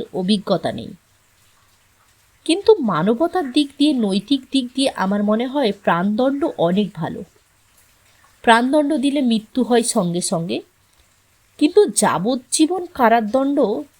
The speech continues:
তিলে তিলে মরে।" একজন অতিথি মন্তব্য করেন, "মানবতার দিক দিয়ে দুটোই সমান খা-, খারাপ। এই দুটোরই উদ্দেশ্য একটা জীবন ধ্বংস করা। রাষ্ট্র তো ভগবান নয়,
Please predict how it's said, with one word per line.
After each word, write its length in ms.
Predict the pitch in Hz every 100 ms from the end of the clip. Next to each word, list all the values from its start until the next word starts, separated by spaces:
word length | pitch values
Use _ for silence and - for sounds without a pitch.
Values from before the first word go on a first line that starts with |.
| _
তিলে 280 | 226 226 262
তিলে 280 | 254 269 285
মরে।" 280 | 165 - - _ _ _ _ _ _ _ _ _ _ _ _ _ _ - _ _ _ _ _ _ _ _ -
একজন 360 | 294 - 285 -
অতিথি 400 | 220 208 269 330
মন্তব্য 500 | 311 208 196 254 220
করেন, 500 | 269 277 277 190 202 - _ _ _ _ _ _ _ -
"মানবতার 680 | 180 170 175 285 359 381 381
দিক 180 | 320 294 -
দিয়ে 180 | 311 339
দুটোই 400 | 202 180 240 254
সমান 500 | - 175 151 135 - -
খা-, 320 | - 202 - - - _ -
খারাপ। 340 | 160 165 156 _ _ _ _ _ _ _ _ _ _ -
এই 160 | 247 285
দুটোরই 400 | 311 339 359 339
উদ্দেশ্য 540 | 226 190 226 247 - 302 -
একটা 300 | 185 - 208
জীবন 400 | 190 190 320 311
ধ্বংস 460 | 170 160 160 -
করা। 340 | 160 - - 165 _ _ _ _ _ _ _ _ -
রাষ্ট্র 520 | 175 165 165 - - 311
তো 140 | 359
ভগবান 520 | 180 190 185 240 254
নয়, 300 | 170 170 302